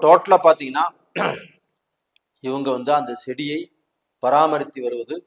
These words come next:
ரொம்ப, ரொம்ப முக்கியம். இது போக பாத்தீங்கன்னா, இவங்க வந்து விநாயகர், ஹனுமன் இந்த தெய்வத்தை வழிபட்டு வரணும்.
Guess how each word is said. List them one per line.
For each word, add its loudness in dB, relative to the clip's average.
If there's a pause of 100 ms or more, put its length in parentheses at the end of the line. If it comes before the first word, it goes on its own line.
(360)
ரொம்ப, -8 (100)
ரொம்ப -6 (720)
முக்கியம். -6 (2000)
இது 2 (140)
போக 4 (120)
பாத்தீங்கன்னா, 2 (1700)
இவங்க -6 (100)
வந்து -4 (640)
விநாயகர், 2 (1000)
ஹனுமன் 2 (880)
இந்த -8 (100)
தெய்வத்தை 0
வழிபட்டு -2
வரணும். -2